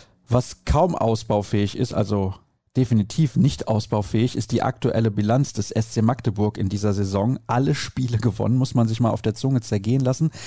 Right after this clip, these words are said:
In der Bundesliga dominieren sie fast jeden Kontrahenten.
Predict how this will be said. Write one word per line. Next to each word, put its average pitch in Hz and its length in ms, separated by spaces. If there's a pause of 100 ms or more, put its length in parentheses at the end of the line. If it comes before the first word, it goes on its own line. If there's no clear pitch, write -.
(160)
In 113 100
der 113 120
Bundesliga 127 560
dominieren 110 600
sie 120 140
fast - 320
jeden 113 400
Kontrahenten. 107 840